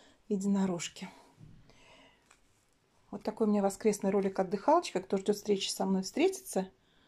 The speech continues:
А я пошла дальше.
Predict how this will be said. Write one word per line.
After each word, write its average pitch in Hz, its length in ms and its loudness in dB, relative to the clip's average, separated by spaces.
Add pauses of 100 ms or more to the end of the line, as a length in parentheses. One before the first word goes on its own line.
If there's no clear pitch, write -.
(2250)
А 214 60 -2
я 254 60 -2
пошла 247 300 -2
дальше. 185 480 -4